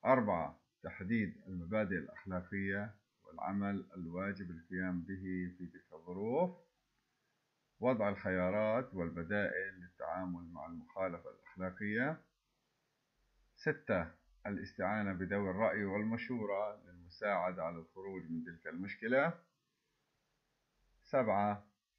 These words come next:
تحديد خطة لحل المشكلة بحيث تقلل أو تمنع الأذى لأصحاب العلاقة في المشكلة. ثمانية، وضع الحل والبديل المناسب لتطبيق القيم الواجبة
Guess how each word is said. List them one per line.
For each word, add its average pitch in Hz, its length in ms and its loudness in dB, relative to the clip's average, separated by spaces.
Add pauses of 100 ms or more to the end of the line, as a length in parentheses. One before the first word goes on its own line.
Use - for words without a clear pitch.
تحديد 104 360 -4
خطة 120 340 -4
لحل 92 320 -4
المشكلة 120 540 0
بحيث 107 380 -2
تقلل 135 680 0
أو 92 160 -8
تمنع 92 400 -4
الأذى 98 640 -4 (440)
لأصحاب 90 560 0
العلاقة 87 440 -4
في - 120 -14
المشكلة. 135 640 2 (1300)
ثمانية، 120 720 6 (240)
وضع 95 280 -2
الحل 98 520 0
والبديل 92 840 -2
المناسب 98 680 -2
لتطبيق 95 520 -10
القيم 92 380 -2
الواجبة 113 760 2